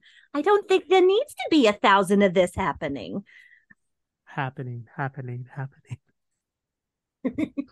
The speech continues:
Speaker 1: Happening, happening, happening, happening. <laughs> Um, the highest ranking members often had their homes built into the,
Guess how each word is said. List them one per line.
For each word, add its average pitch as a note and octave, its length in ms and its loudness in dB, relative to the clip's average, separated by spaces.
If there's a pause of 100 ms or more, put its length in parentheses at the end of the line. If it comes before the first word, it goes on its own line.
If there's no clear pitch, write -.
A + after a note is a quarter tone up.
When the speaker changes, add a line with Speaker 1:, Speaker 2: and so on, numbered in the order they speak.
(340)
Speaker 1:
Happening, D#4 480 2
happening, G#3 560 -8
happening, G3+ 500 -12
happening. G3+ 420 -8 (540)
<laughs> D4 120 -4 (1300)
Um, G2 340 -10 (920)
the G#3+ 140 -8
highest D4+ 360 -2
ranking G#3 340 -4
members D#3+ 420 -4
often D#3+ 280 -4
had D#3+ 240 -8
their E3 140 -6
homes A#3+ 380 0
built F3+ 260 -4
into D#3 160 -10
the, - 360 -10